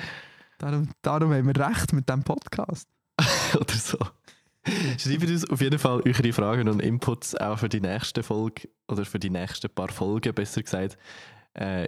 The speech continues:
Speaker 2: in die Inbox auf inbox punkt kuchikäst punkt li. Das ist, äh, verlinkt in den Shownotes. Äh, wir freuen uns auf alle eure Inputs, auch wenn wir jetzt mittlerweile nicht in einer Folge durch alle Inputs irgendwie durchkommen.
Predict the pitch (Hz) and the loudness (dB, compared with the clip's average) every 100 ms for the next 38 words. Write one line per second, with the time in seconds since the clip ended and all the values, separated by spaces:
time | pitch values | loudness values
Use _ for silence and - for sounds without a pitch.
0 | - - - 113 220 - - 113 - 107 | -4 -4 -4 -4 -6 -8 -10 -8 -6 -6
1 | 104 - - 101 - - 101 110 101 - | -6 -8 -8 -8 -8 -8 -6 -6 -6 -8
2 | - 101 - - 120 165 123 120 - - | -6 -6 -6 -4 -2 -2 -2 -2 -4 -2
3 | 101 107 104 98 139 - - 101 - 101 | -2 -2 -2 0 -2 -4 -4 -4 -2 0
4 | 107 104 135 - - - - - - 95 | 0 0 -2 -8 -12 -20 -20 -18 -6 -4
5 | 92 - 95 90 117 175 - - 110 - | -2 -2 -2 -2 0 -2 -4 -8 -8 -6
6 | - 92 95 - - 185 104 - 110 - | -6 -4 -4 -4 -6 -4 -4 -4 -4 -4
7 | 101 98 101 101 - 104 - 110 107 107 | 0 2 2 2 0 0 0 0 0 2
8 | 107 107 104 104 104 107 - - 101 92 | 2 0 0 0 0 -2 -6 -6 -4 -2
9 | 98 101 104 98 101 - - - - - | -2 -2 0 -2 -2 -4 -12 -16 -18 -6
10 | 90 - 90 90 87 92 90 90 - - | -6 -4 -4 -2 -4 -4 -6 -8 -6 -6
11 | 82 127 143 139 139 | -4 -2 -2 0 -2